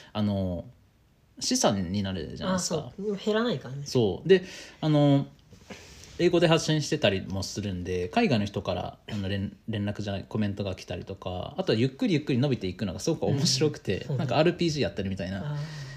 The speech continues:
Speaker 1: 気分になって。で、まあ、今も編集してるのが一つあって、もうほぼ出来上がってて。で、もう一個も今作ってるんですけど、
Speaker 2: うんうん。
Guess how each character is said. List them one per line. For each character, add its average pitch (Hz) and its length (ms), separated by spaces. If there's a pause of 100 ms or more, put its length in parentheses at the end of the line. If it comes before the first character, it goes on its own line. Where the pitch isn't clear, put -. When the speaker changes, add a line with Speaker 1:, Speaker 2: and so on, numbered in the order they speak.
(220)
Speaker 1:
気 143 120
分 101 160
に 90 60
な 92 60
っ 98 40
て。 - 460 (540)
で、 151 360
ま 147 320
あ、 - 60
今 160 160
も 92 300 (180)
編 120 180
集 113 120
し - 80
て 117 100
る 104 60
の 95 80
が 92 80
一 - 160
つ - 80
あ - 20
っ - 40
て、 - 320
も 110 140
う - 20
ほ 104 120
ぼ - 140
出 101 100
来 - 140
上 - 40
が - 100
っ - 40
て - 140
て。 - 200
で、 120 60
も 127 120
う - 20
一 127 60
個 101 80
も 87 120
今 95 180
作 - 180
っ - 20
て - 160
る - 60
ん - 20
で 139 60
す 123 100
け 139 80
ど、 117 140
Speaker 2:
う - 20
ん - 20
う - 40
ん。 - 20